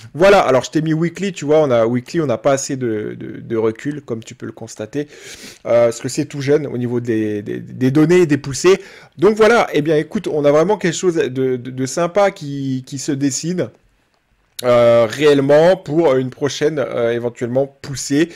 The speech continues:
si encore une fois dans ce scénario on a ici, comme tu peux le voir, comme dans ce scénario précédent, une reprise des volumes acheteurs. C'est ce qu'on attend, c'est que les acheteurs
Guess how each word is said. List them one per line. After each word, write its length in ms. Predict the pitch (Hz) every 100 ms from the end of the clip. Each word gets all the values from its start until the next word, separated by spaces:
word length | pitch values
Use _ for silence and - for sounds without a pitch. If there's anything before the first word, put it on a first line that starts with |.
| -
si 460 | - - 180 208 -
encore 360 | 156 151 160
une 100 | 156
fois 500 | 143 160 156 170 190
dans 180 | 156 147
ce 140 | 143 151
scénario 640 | - 147 135 131 151 185
on 220 | 143 139 139
a 300 | 143 165 -
ici, 340 | 135 127 156
comme 240 | 156 135 123
tu 140 | -
peux 120 | -
le 80 | 120
voir, 360 | 117 127 147 - _
comme 240 | - 190 180
dans 120 | 151
ce 140 | -
scénario 540 | 131 143 131 117 120 123
précédent, 680 | - - 139 139 127 127 165 - _
une 160 | 143 139
reprise 400 | 139 123 180 165
des 120 | 143
volumes 360 | 131 135 165 151 _ _
acheteurs. 440 | 143 131 - 120 101
C'est 140 | - 202
ce 80 |
qu'on 200 | - 226
attend, 320 | 190 - 151 185
c'est 160 | 160
que 120 | -
les 200 | 175 175
acheteurs 420 | 170 - 156 156